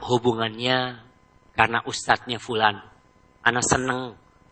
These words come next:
dengan apa yang disampaikan, umpamanya, nggak masalah. Tapi tetap tujuannya lillahi ta'ala. Apa tujuan lillahi ta'ala itu?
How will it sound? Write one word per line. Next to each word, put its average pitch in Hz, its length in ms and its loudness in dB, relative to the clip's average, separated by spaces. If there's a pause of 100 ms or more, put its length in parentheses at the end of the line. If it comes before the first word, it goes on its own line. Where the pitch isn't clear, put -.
(180)
dengan 113 240 -2
apa 117 240 4
yang 107 80 -8
disampaikan, 104 880 0
umpamanya, 110 640 2
nggak 143 240 0
masalah. 139 480 -6 (400)
Tapi 123 320 0
tetap 131 320 -2
tujuannya 113 640 0 (880)
lillahi 107 720 -10
ta'ala. 90 500 -12 (460)
Apa 139 320 2
tujuan 120 320 2
lillahi 110 480 -6
ta'ala 95 400 -12
itu? 117 320 -6